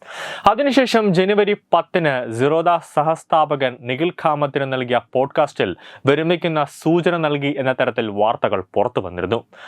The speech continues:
അന്നു മുതൽ ആളുകൾ നരേന്ദ്രമോദിയുടെ വാക്ക് കേൾക്കാനായിട്ട്, ആ, ആകാംക്ഷയോടെയാണ് കാത്തിരുന്നത്. കാരണം, അദ്ദേഹം വിരമിക്കുമോ ഇല്ലയോ എന്നുള്ളത്. എന്നാൽ, ഇന്നലെ പാർലമെന്റിൽ പ്രതിപക്ഷ നേതാവിന് നേരെ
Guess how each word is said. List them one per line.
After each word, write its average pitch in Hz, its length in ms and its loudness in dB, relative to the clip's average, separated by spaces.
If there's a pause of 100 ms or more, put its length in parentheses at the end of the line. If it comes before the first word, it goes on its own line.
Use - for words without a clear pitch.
(140)
അന്നു 123 240 4
മുതൽ 123 400 2 (360)
ആളുകൾ 113 520 2 (260)
നരേന്ദ്രമോദിയുടെ 120 920 2 (280)
വാക്ക് 113 340 2
കേൾക്കാനായിട്ട്, 107 880 0 (520)
ആ, 101 220 2 (240)
ആകാംക്ഷയോടെയാണ് 110 720 0
കാത്തിരുന്നത്. 95 640 -4
കാരണം, 104 220 0
അദ്ദേഹം 107 340 -2
വിരമിക്കുമോ 113 760 -2
ഇല്ലയോ 104 420 0
എന്നുള്ളത്. 90 420 0 (680)
എന്നാൽ, 269 260 4 (100)
ഇന്നലെ 247 440 4
പാർലമെന്റിൽ 196 720 2
പ്രതിപക്ഷ 175 400 -2
നേതാവിന് 175 560 0
നേരെ 160 280 0